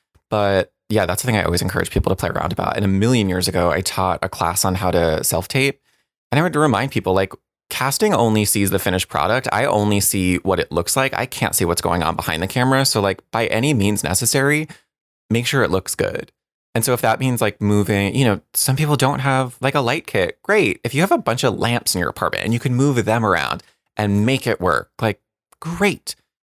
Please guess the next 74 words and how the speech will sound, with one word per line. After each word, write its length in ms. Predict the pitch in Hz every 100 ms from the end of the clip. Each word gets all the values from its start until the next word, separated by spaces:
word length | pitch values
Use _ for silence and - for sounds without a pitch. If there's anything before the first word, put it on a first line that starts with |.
| _
And 60 | 123
if 80 | 131
that 140 | 139
feels 140 | 131 120
unsustainable 520 | 113 - 185 170 143
at 60 |
some 120 | - 123
point 180 | 131
and 60 | 98
you 60 | 98
decide 240 | 113 104
you 80 | 101
want 100 | 107
to 60 | 110
invest 360 | 98 - -
<laughs> 40 | -
in 60 |
a 20 | 117
light 220 | 92 -
kit 400 | - 107 127 -
to 100 | -
make 160 | 104 101
your 120 | 101
life 220 | 110 -
easier, 380 | 101 95 104 131 - - _ _ -
do 120 | 139
that. 260 | 120 - -
But 140 | -
yes, 380 | 98 - - - -
have 180 | 135 113
lights 180 | 104
on 100 | 110
you. 120 | 98 95
Definitely 320 | 120 123 123
look 180 | 95 107
at 100 | 95
what 100 | 95
it 60 | -
looks 200 | 92 -
like 320 | 90 87 - _ _ _ _ _ -
before 240 | 113 117
you 80 | 101
get 120 | 98
started. 360 | - - 95 95
And 120 | 110
always, 440 | - 110 120 110 110
like, 80 | 107
a 60 |
good 440 | 98 107 110 113 -
little 180 | 113 104
barometer 640 | 104 95 90 87 123 143
is, 140 | 143 123
like, 140 | 120
we 80 | 139
just 120 | 160
love 100 | 175
a 40 | 170
little 180 | 156 131
catch 360 | - - -
light 140 | - -
in 100 | -
the 100 | -
eyes. 360 | - - 147
Like, 100 | 143
is 60 | 139
there 100 | 151
a 40 | 151
little 160 | 156
bit 100 | 156
of 80 | 147
light 160 | 95 -
in 60 |
my 140 | 113 117
eyes? 360 | 120 127 -